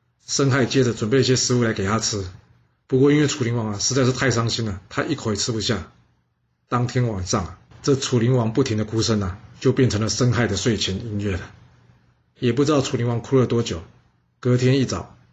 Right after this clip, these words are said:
太阳照到这申亥的脸上啊，这申亥伸伸懒腰之后呢，想说：“嗯，大王的哭声停了，哎呀，也是啊，应该哭累了吧。”这申亥起床之后呢，准备来看一下楚灵王状况。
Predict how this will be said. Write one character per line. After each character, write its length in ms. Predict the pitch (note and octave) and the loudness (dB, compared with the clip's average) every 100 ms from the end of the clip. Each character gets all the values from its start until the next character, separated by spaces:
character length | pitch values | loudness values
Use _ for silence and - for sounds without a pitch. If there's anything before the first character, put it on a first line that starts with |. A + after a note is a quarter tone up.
| _ _ _ | _ _ _
太 140 | B2+ | -2
阳 180 | A2+ G#2+ | 0 0
照 160 | B2+ | 0
到 140 | A#2 A2+ | 0 0
这 80 | A2 | 0
申 240 | B2 A#2+ | 0 0
亥 140 | A#2+ | 0
的 80 | G2 | -2
脸 160 | F2 E2 | -4 -6
上 180 | G#2 E2+ | -6 -8
啊， 140 | - _ _ _ _ _ | -12 _ _ _ _ _
这 60 | B2 | -6
申 240 | - A#2+ | -2 0
亥 160 | A#2 G#2 | 0 0
伸 240 | - B2 | 0 0
伸 180 | A#2 A#2 | 0 -2
懒 160 | G#2 F#2 | -2 -4
腰 160 | G#2+ | -4
之 140 | G#2+ A2 | -4 -4
后 140 | G#2+ | -2
呢， 160 | F#2+ - _ | -4 -10 _
想 200 | - G2+ | -10 -4
说 160 | A#2+ B2+ | 0 2
：“嗯， 180 | D#3+ F#3+ - _ _ _ _ | 0 -2 -12 _ _ _ _
大 160 | D3 A2 | 0 0
王 160 | G#2+ | 0
的 80 | A2 | -4
哭 220 | - D3 | -4 -2
声 180 | C3+ C#3+ | 0 0
停 160 | G#2 F2+ | -2 -6
了， 140 | F2 - _ _ _ | -10 -16 _ _ _
哎 120 | - G#2+ | -2 0
呀， 220 | F2+ - - | -2 -6 -8
也 140 | G#2 F#2 | -4 0
是 160 | C#3 | 2
啊， 160 | F#2+ - - - - - | 0 -4 -16 -20 -10 -2
应 100 | B2+ | 2
该 140 | C3+ | 2
哭 180 | C3+ D3 | 2 2
累 100 | C#3+ | 2
了 100 | G2+ | 2
吧。” 220 | F2 - - _ _ _ _ _ _ - | -4 -8 -18 _ _ _ _ _ _ -6
这 100 | B2+ | -4
申 240 | - B2+ | 0 0
亥 180 | A#2+ A#2+ | 2 0
起 200 | - G#2 | -2 -4
床 180 | G2+ A2+ | -4 -2
之 120 | C3 | -2
后 120 | A#2+ | -2
呢， 120 | G#2+ - - _ | -4 -6 -18 _
准 140 | - A2 | -4 0
备 100 | B2+ | 0
来 140 | A2 | 0
看 200 | - B2+ | 0 0
一 40 | |
下 160 | A2+ A#2 | 0 -2
楚 160 | - G2+ | -2 -6
灵 140 | G#2+ | -4
王 160 | G#2+ G#2+ | -4 -2
状 180 | G#2+ | -4
况。 240 | G2 F#2 | -4 -6